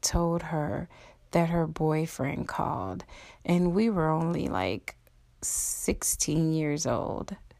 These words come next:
fifteen, sixteen years old. And, um, it, she asked her mom, she said, "Well, Mom,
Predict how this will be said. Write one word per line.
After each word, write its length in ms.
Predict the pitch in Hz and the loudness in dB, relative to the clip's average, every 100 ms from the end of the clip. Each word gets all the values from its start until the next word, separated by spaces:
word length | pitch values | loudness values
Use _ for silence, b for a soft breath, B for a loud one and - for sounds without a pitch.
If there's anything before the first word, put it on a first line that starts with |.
| _ - | _ -20
fifteen, 680 | - - 170 - 165 151 | -20 -2 -2 0 0 0
sixteen 500 | 165 151 - - 147 | 0 0 -2 0 0
years 300 | - 87 - | 0 -2 -4
old. 360 | - - - - B B B B B B - - - - | -4 -4 -4 -8 B B B B B B -20 -20 -20 -6
And, 420 | 214 190 180 180 175 | -2 0 0 0 0
um, 680 | 175 175 175 196 190 196 - B B B B B B B B B - - - - _ | 0 0 -2 -4 -4 -6 -12 B B B B B B B B B -20 -20 -20 -20 _
it, 220 | 139 - | -4 2
she 240 | - 233 233 | 4 6 4
asked 300 | 233 - - | 4 2 4
her 120 | 190 | 4
mom, 360 | 175 165 165 | 6 4 2
she 180 | 175 - | 0 0
said, 200 | 202 226 | 0 0
"Well, 200 | 226 233 | 2 4
Mom, 500 | 240 254 262 247 247 | 4 2 2 2 0